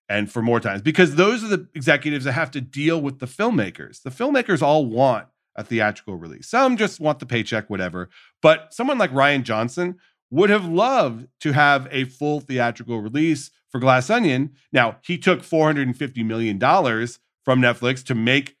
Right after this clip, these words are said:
two Knives Out sequels, so he doesn't really get to say what they do with those movies. But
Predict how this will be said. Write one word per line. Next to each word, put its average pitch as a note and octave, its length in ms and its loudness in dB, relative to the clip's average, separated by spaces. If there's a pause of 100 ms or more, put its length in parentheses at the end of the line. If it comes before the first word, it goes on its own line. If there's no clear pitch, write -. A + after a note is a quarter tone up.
(120)
two C3+ 560 2
Knives A2 280 -2
Out C#3+ 200 4
sequels, A2+ 540 -8
so B2+ 120 -2
he B2+ 120 2
doesn't C#3+ 280 -2
really B2+ 680 2 (300)
get C#3 260 2
to B2 100 -12
say F3 440 2
what B2+ 260 -2
they B2 160 0
do C3 240 2
with D3 160 -2
those A2+ 240 -4
movies. A2+ 400 -2 (320)
But E3+ 240 6